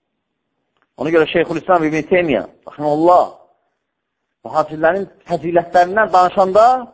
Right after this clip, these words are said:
deyir ki, fəzilətlərindən də həmçinin, çünki onlar Peyğəmbər sallallahu əleyhi və səlləm kömək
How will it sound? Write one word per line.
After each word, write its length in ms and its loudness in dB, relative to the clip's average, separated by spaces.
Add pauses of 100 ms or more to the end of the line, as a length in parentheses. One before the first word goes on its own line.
(1080)
deyir 160 -6
ki, 160 -20
fəzilətlərindən 1040 -2
də 160 4
həmçinin, 840 -4 (500)
çünki 340 -8
onlar 400 4 (120)
Peyğəmbər 500 0
sallallahu 240 -6
əleyhi 100 -14
və 80 -18
səlləm 0 -
kömək 500 0